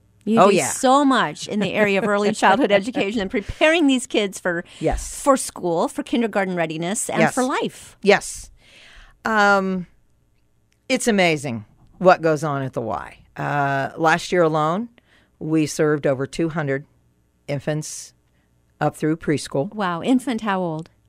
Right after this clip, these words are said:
Speaker 2: Six weeks.
Speaker 1: Wow.
Speaker 2: That's the youngest we can take 'em.
Speaker 1: Wow.
Speaker 2: Yeah.
Speaker 1: Okay.
Speaker 2: Yeah, as young as six weeks.
Speaker 1: That's young.
Speaker 2: Um,
Speaker 1: <laughs>
Speaker 2: and, and we have enrolled there,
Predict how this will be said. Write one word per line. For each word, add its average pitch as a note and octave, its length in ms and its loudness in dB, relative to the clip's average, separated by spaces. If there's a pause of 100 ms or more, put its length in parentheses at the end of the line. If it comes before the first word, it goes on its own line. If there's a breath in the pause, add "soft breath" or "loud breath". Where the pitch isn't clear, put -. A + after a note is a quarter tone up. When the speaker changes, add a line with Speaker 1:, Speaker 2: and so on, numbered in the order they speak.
Speaker 2:
Six - 320 0
weeks. G3 320 2
Speaker 1:
Wow. F#3 440 -6
Speaker 2:
That's F#3+ 180 4
the G3 80 0
youngest G#3 360 2
we A#3+ 120 0
can A#3+ 140 0
take A#3 180 4
'em. B3 60 4
Speaker 1:
Wow. F3 640 -2
Speaker 2:
Yeah. D#3+ 260 4
Speaker 1:
Okay. E3+ 360 -10
Speaker 2:
Yeah, C#3+ 200 -4
as A2 160 -10
young D#3 240 0
as G3+ 120 -2
six - 280 -6
weeks. D#3+ 260 2
Speaker 1:
That's E3+ 280 -8
young. E3 300 -8 (140)
Speaker 2:
Um, F#3 920 6
Speaker 1:
<laughs> - 80 -12
Speaker 2:
and, A3+ 1000 0 (500 loud breath)
and G3+ 640 2 (440)
we B3 460 0
have F3+ 800 2
enrolled E3 500 0
there, C3+ 380 -4